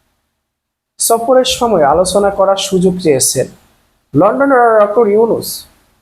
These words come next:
রাজা চার্লসের সাথে দেখা করবেন এবং ডাউনিং স্ট্রিটে ব্রিটিশ প্রধানমন্ত্রী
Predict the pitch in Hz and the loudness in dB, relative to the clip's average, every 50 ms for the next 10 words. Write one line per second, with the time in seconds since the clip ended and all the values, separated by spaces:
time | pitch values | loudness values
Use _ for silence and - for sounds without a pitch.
0 | _ - 151 160 165 175 175 233 233 240 233 240 214 202 214 220 214 - 262 247 | _ -4 0 0 0 2 2 2 0 0 0 0 0 0 0 -2 -2 -2 -2 -2
1 | - - - 180 - 208 175 175 165 - 190 185 - 190 190 190 202 196 180 156 | -2 -4 -4 -2 -2 0 2 4 4 4 4 4 2 0 0 2 2 2 2 2
2 | 147 185 240 311 - - - _ _ _ _ _ _ _ _ _ _ _ _ _ | 2 2 0 0 -2 -6 -14 _ _ _ _ _ _ _ _ _ _ _ _ _
3 | _ 135 135 131 175 185 202 226 240 254 269 247 - - - - - - - 285 | _ -4 0 2 2 2 2 2 0 -2 -4 -4 -6 -8 -10 -12 -14 -4 0 2
4 | 294 285 226 - 170 131 123 131 - - 131 135 160 202 202 - 254 - - - | 2 2 2 0 -2 -2 -2 -4 -8 -8 -6 -2 -2 -2 -2 -2 -4 -6 -2 0
5 | 214 202 208 220 226 226 226 214 226 - | 0 0 0 0 0 -2 -2 -4 -6 -10